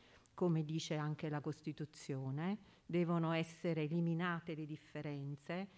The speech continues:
per poter fare in modo che ognuno di loro scopra il proprio talento e si metta al servizio della società. Quindi è sem-, è semplice il nostro compito, dobbiamo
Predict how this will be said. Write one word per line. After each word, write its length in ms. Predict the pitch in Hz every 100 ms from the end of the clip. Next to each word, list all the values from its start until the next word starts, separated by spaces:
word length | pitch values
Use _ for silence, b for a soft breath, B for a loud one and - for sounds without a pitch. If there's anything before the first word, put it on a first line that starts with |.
| b b
per 160 | - 170
poter 300 | - 185 196
fare 260 | - 175 185
in 80 | 190
modo 320 | 220 247 220
che 100 | 180
ognuno 320 | 180 214 214
di 160 | 202 190
loro 400 | 185 185 185 175
scopra 520 | - - 175 160 160
il 140 | 147
proprio 380 | - - 220 170
talento 800 | 156 147 147 147 147 - 208 214 b b b
e 120 | 165
si 220 | - -
metta 600 | 196 226 240 - - 202
al 160 | 190 180
servizio 580 | - 196 151 151 - 185
della 240 | 170 147
società. 540 | - 127 131 - - - _ b b b b _
Quindi 800 | 208 208 208 202 202 196 196 196 -
è 80 | 220
sem-, 260 | - 247 -
è 140 | 240
semplice 720 | - - 262 190 - 165 -
il 80 | 160
nostro 400 | 160 156 - 165
compito, 760 | 156 147 147 151 156 - 151 151
dobbiamo 880 | 175 170 196 190 185 180 175 175